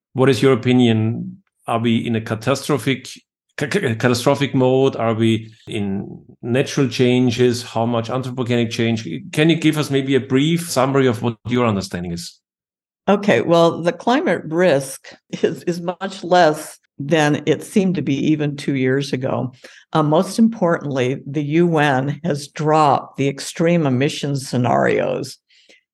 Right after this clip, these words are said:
Speaker 2: you know, which produce four to five degrees centigrade of warming and all the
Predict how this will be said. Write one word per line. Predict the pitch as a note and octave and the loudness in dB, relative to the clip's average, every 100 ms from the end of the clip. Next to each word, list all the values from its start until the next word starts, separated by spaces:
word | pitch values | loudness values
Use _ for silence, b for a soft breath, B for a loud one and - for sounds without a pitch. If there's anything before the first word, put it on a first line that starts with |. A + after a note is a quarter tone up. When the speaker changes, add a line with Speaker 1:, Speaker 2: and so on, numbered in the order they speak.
| - | -4
Speaker 2:
you | D3+ | 2
know, | C3+ C3+ | 2 2
which | C#3 C#3+ - | 0 -4 -6
produce | - D3 D3+ D3+ C#3+ | -6 -2 0 0 -2
four | - D3+ D#3 | -2 2 2
to | C#3 | 0
five | C3+ C#3+ C#3 C#3 | -2 2 4 2
degrees | C#3 C3+ C3+ C#3 - | -2 -6 -6 -4 0
centigrade | C#3 C3+ C3+ C3 | 0 2 2 0
of | C3+ | 0
warming | C3+ B2+ C3+ C3 C#3 C#3 C3+ | -2 -2 0 0 0 -2 -2
and | |
all | A2 C3+ C#3 | 2 2 2
the | B2+ A#2+ | -2 -6